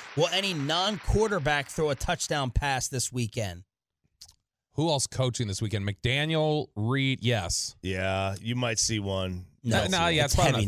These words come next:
Speaker 2: not fair,
Speaker 1: no.
Speaker 2: but what's the yes? How much is that?
Speaker 1: Plus three hundred, three to one.
Speaker 3: Hmm,
Speaker 1: A
Speaker 3: that's not
Speaker 1: non-quarterback to throw a touchdown pass, long odds of that.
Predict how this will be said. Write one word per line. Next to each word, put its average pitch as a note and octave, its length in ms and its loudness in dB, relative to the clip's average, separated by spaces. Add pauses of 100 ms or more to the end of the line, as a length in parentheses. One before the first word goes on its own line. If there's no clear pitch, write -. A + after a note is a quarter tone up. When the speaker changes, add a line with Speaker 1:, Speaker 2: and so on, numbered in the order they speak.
Speaker 2:
not E2+ 140 -4
fair, G2 80 -2
Speaker 1:
no. - 60 -8
Speaker 2:
but B2 80 -6
what's D3+ 220 2
the D#3 100 0
yes? B2+ 280 2
How C3 120 2
much A#2+ 160 -2
is A2 140 2
that? F2+ 160 -2
Speaker 1:
Plus C#3+ 200 2
three A#2 200 -2
hundred, F#2 420 -4
three A#2+ 160 -2
to G#2+ 100 -4
one. D#2+ 300 -12 (320)
Speaker 3:
Hmm, B3 80 -16 (160)
Speaker 1:
A E3+ 60 -14
Speaker 3:
that's F#3+ 120 4
not F#3 80 2
Speaker 1:
non-quarterback G3+ 680 2
to F3+ 100 -4
throw F#3+ 160 2
a F#3 60 4
touchdown F#3 400 -2
pass, F#3+ 360 2
long C#3 320 4
odds A#2+ 240 2
of G2 60 -4
that. F#2 240 -4